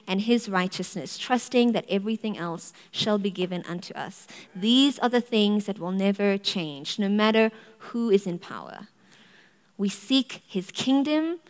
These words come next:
and his righteousness. And we continue to do that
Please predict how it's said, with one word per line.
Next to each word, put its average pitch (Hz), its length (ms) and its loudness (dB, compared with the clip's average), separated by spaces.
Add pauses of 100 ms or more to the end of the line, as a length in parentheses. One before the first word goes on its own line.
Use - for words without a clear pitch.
(340)
and 208 440 2 (160)
his 185 260 -6
righteousness. - 960 -10 (640)
And 208 100 6
we 220 120 8
continue 262 540 6
to - 120 -6
do 208 200 0
that 185 340 2